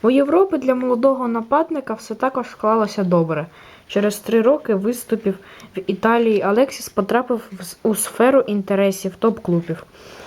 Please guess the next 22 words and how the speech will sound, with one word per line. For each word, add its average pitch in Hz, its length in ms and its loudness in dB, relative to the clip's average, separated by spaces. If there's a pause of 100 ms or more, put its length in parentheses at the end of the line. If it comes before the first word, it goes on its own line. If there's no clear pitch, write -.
(440)
Контракт 226 600 0 (640)
футболіста 240 640 2
викупила 226 600 0
зіркова 202 520 0
Барселона, 185 720 -2 (680)
яка 294 540 2
щойно 269 460 0
відсвяткувала 226 840 -2
перемогу 202 640 0
в 185 100 -2
Лізі 196 260 0
Чемпіонів. 160 680 -2 (260)
Санчес 311 420 -4
став 240 240 -4 (100)
першим 254 440 -2
чилійцем 214 580 -2
у 196 80 -2
її 190 220 0
складі. 156 460 -4 (920)
Барселонський 277 1080 0
етап 254 320 -2
кар'єри 240 600 0